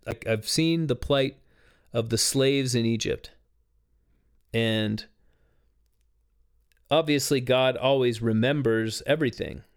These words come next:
So what he was saying was, "I, I've decided to prioritize this now. I've decided to listen, and I've decided to act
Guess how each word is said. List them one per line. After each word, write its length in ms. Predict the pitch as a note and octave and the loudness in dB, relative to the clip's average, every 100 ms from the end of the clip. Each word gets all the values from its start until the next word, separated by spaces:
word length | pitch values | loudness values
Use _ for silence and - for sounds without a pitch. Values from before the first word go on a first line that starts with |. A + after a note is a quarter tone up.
| _ _ _ _ | _ _ _ _
So 220 | - B2 | -6 0
what 140 | A#2 B2 | 2 2
he 60 | A#2+ | 0
was 140 | A2+ | 0
saying 340 | - D#3+ B2 | 0 0 0
was, 380 | A2 G#2+ A2 - - _ _ _ _ _ | 0 0 -2 -4 -12 _ _ _ _ _
"I, 200 | A#2+ A#2+ - | 0 0 0
I've 180 | A#2 | -2
decided 680 | A#2+ A2+ - C#3 C3 A2 - - _ _ - | 0 0 2 2 2 -2 -4 -12 _ _ -8
to 100 | B2 | -2
prioritize 760 | B2 A#2+ C#3 C#3 C3 A#2 A2 | 2 2 2 0 0 0 0
this 200 | G2+ - | -4 -4
now. 180 | A#2 G2 | -4 -4
I've 120 | G2+ | -4
decided 500 | A2+ - B2 A#2+ A#2 | -4 -2 0 0 -2
to 100 | A#2 | -2
listen, 440 | A2 B2 - - - _ _ _ _ _ _ | 0 0 -2 -6 -10 _ _ _ _ _ _
and 140 | A2 | -2
I've 100 | A2 | 0
decided 440 | A2 - B2+ A#2+ A2 | 0 0 0 0 0
to 140 | A2+ | 0
act 460 | G2+ B2+ G2 - - | 2 0 -2 -6 -16